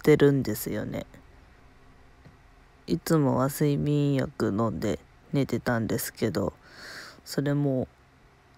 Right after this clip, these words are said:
もうないんで、今日寝れるか不安です。物事を深く考えすぎって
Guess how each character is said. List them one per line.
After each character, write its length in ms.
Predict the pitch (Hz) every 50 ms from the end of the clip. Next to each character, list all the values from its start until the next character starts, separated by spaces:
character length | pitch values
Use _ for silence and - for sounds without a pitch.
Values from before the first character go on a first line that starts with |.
| _ - _ _ _ _ -
も 160 | - 139 135
う 40 | 123
な 220 | 127 135 147 151 147
い 100 | 143 -
ん 100 | - -
で、 240 | - 113 104 - - - - _ _ _ _ _ - - _ _ - - - _ - -
今 200 | - 170 151 131
日 80 | - - - -
寝 160 | 170 143 135
れ 120 | 135 139
る 120 | 135 135 131
か 260 | - - - - - - - - _ - - _ _ _ _
不 240 | - - - 151 143
安 220 | 123 117 117 120
で 140 | 117 107 107
す。 260 | - - - - - - - - _ - _ _ _ - - - _ _ _ _ _ - _ - _ _ - - _ _ - - _ _ _ _ _ _ _ - _ _ -
物 320 | - 170 170 175 185 196 196
事 420 | 190 202 190 - - 156 143 131
を 60 | 131
深 300 | 143 - - - 160 151
く 240 | - - 143 - - -
考 320 | - - 151 151 147 151 156
え 100 | 151 147
す 180 | 147 - 156 151
ぎ 120 | 139 147
っ 60 | 151
て 420 | - - - - - 110 101 -